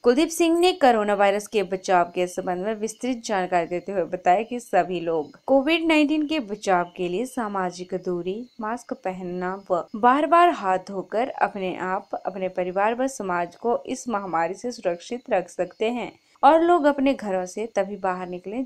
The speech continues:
जब बहुत ही आवश्यक काम हो। शिविर में पर्यवेक्षक कमलेश राणा ने प्रतिभागियों को प्रधानमंत्री मातृ वंदना योजना, बेटी है अनमोल, मुख्यमंत्री कन्यादान योजना सहित महिलाओं के कल्याण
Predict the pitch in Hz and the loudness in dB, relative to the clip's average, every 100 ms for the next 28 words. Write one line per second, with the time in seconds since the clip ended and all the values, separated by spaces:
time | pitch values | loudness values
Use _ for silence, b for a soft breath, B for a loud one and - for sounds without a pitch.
0 | - 220 185 185 185 - 220 262 - 190 | -4 -6 -4 -6 -6 -8 -6 -6 -2 -4
1 | 185 190 - 226 - 175 175 185 165 - | -4 -10 -10 -8 -2 -2 -2 -6 -8 -10
2 | _ - - 294 311 359 370 381 285 233 | _ 0 4 4 4 4 4 4 4 4
3 | 208 208 - 285 285 208 196 185 185 180 | 2 0 0 0 2 0 2 0 -2 -2
4 | 190 185 185 180 226 208 254 262 254 262 | -4 -2 -2 -4 -6 -4 -4 -2 -2 -2
5 | 247 240 247 247 269 240 202 202 180 180 | -2 -2 -4 -4 -4 -4 -2 0 0 0
6 | 185 202 226 214 185 175 - 208 190 185 | -4 -4 -6 -4 -2 -2 -4 -6 -6 -6
7 | 180 180 180 180 202 208 285 240 269 311 | -4 -4 -6 -6 -8 -6 2 2 2 0
8 | 330 330 262 226 214 202 214 220 185 - | 0 0 -2 -2 0 0 -2 -6 -8 -4
9 | 196 190 190 233 220 196 180 185 180 180 | -4 -4 -4 -4 -2 -2 -2 -2 -2 -2
10 | 180 - 240 254 - 269 277 233 180 190 | -6 -6 -8 -6 0 0 0 -2 -4 -2
11 | 190 226 247 247 - 185 185 208 | -2 -2 -4 -6 -2 -2 -2 -4